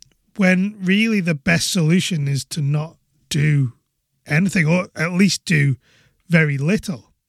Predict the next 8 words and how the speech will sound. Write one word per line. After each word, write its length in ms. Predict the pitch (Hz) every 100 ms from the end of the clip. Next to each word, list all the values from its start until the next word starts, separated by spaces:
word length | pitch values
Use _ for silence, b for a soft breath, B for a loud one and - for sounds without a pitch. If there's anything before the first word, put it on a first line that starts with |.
| _ _ -
towards, 760 | - 151 139 135 131 - - _ b b b b
you 140 | -
know, 280 | 143 127 117 - _ _ _
whatever 340 | 165 156 139
the 120 | 127 127
goal 380 | 151 165 165
is. 220 | 131 113 - B B B B _
But 260 | 220 220